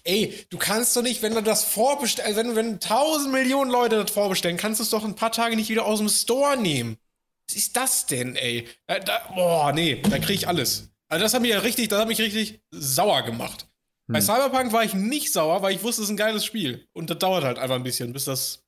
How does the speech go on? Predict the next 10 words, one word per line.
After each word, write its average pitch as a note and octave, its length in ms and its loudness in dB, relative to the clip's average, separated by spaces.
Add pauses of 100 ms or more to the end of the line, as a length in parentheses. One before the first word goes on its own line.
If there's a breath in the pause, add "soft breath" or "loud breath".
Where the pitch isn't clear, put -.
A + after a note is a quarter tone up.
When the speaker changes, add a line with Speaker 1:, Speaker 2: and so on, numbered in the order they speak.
(140)
Speaker 1:
fehlerfrei B2+ 440 -4
ist. - 240 -12 (200)
Speaker 2:
Hm. A#2+ 240 -2 (1080)
Speaker 1:
Aber F3 140 2
dass G#3 180 0
ich, G#3+ 220 -4 (460)
Alter, G3 320 2
dass F3 160 -2
ich F#3+ 120 -4
das - 440 -2